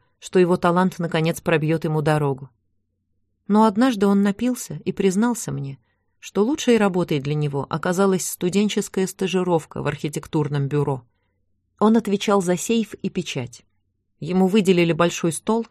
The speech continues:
абсолютно пустой. В ящике стола лежал ключ от сейфа. Несколько раз в день к нему подходили сотрудники с бумагами, требующими заверения официальным штампом. Илья открывал ящик, доставал ключ, открывал сейф,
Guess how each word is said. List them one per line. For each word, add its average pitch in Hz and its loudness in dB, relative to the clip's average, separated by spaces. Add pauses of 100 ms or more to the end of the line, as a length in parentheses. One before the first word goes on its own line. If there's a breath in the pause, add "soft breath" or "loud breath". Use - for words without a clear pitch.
абсолютно 147 -2
пустой. 135 -6 (580)
В 170 -4
ящике 233 0
стола 180 0
лежал 214 0
ключ 147 -6
от 123 -8
сейфа. - -8 (1040)
Несколько 208 0
раз 196 0
в 170 -8
день 240 2
к - -12
нему 202 0
подходили 196 -2
сотрудники 147 -4 (220 soft breath)
с 151 -10
бумагами, 156 2
требующими 151 -2
заверения 151 2
официальным 151 -2
штампом. 131 -6 (720)
Илья 202 4
открывал 156 0
ящик, 190 -4
доставал 139 -2
ключ, 160 -6 (260)
открывал 185 2
сейф, 160 -4